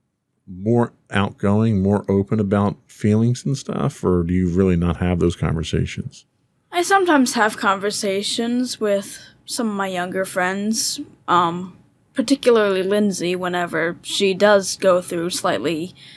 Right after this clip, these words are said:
Speaker 2: more emotional states. Um, and I try to give her what I felt, um, what I learned on how I was feeling around the time I was her age, and
Speaker 1: Right.
Speaker 2: you know, trying to help her out in the best way I can.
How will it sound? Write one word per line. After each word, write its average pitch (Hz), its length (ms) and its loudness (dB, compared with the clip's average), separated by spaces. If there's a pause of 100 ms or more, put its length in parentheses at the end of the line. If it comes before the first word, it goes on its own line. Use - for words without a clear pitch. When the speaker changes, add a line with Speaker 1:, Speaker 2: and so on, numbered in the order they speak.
(240)
Speaker 2:
more 202 280 2
emotional 214 580 2
states. - 720 -6 (120)
Um, 190 500 2
and 226 160 -2
I 277 360 2
try 269 580 0
to 240 400 -6
give 220 260 -2
her 233 400 -4
what 226 280 0
I 262 280 2
felt, - 340 -4 (260)
um, 196 460 2 (360)
what 214 120 0
I 262 180 8
learned 185 520 0
on 185 160 -2
how 190 280 -2
I 254 360 4 (260)
was 190 180 -6
feeling 185 360 -2
around 180 260 2
the 180 80 -4
time 180 520 -4 (600)
I 185 140 0
was 185 180 -4
her 175 140 -4
age, 151 540 -4
and 80 300 4
Speaker 1:
Right. - 80 0 (600)
Speaker 2:
you 226 140 -4
know, 196 240 0
trying 202 320 -2
to 185 100 -2
help 214 300 2
her 311 200 2
out 196 240 6
in 226 100 -2
the 208 80 0
best - 260 -6
way 170 160 -8
I 151 100 -8
can. 226 400 -6